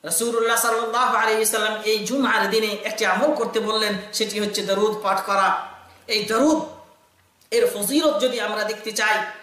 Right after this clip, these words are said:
তাহলে কোরআনের হাদিসের দিকে যদি আমরা লক্ষ্য করি,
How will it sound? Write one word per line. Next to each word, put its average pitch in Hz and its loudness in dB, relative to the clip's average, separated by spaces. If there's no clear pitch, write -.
তাহলে 214 2
কোরআনের 220 2
হাদিসের 247 2
দিকে - -4
যদি 220 2
আমরা 214 0
লক্ষ্য 226 2
করি, 233 0